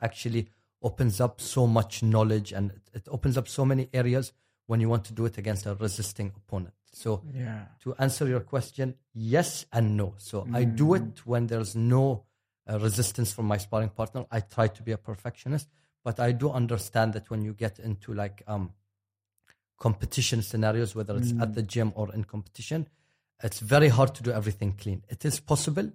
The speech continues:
Speaker 1: Sometimes it does happen, but your whole f-, five, six minute game can't be clean. You will make
Speaker 2: Yeah.
Speaker 1: mistakes. It's
Speaker 2: Yeah.
Speaker 1: part of the game.
Speaker 2: Well, man. Any,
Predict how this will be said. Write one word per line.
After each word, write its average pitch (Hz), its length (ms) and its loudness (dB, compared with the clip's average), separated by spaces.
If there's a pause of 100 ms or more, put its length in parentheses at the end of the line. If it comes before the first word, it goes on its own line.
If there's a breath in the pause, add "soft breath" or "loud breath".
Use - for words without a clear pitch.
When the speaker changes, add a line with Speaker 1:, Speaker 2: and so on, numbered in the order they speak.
(100)
Speaker 1:
Sometimes 113 460 0
it 101 220 -8
does 113 220 2
happen, 120 400 -4 (420)
but 120 220 -6
your 127 180 0
whole 135 260 6
f-, - 300 -6 (200)
five, 120 280 6
six - 340 -2
minute 107 280 0
game 113 200 0
can't 120 360 0
be 113 200 -2 (400)
clean. 104 260 0
You 117 120 4
will 123 180 8
make 110 200 4
Speaker 2:
Yeah. 104 80 -10
Speaker 1:
mistakes. - 420 -6 (800)
It's - 80 -18
Speaker 2:
Yeah. 113 380 -8
Speaker 1:
part 98 200 -2
of 95 80 -14
the 98 80 -12
game. 87 260 -14
Speaker 2:
Well, 120 120 -12
man. 98 560 -18 (260)
Any, 107 200 -20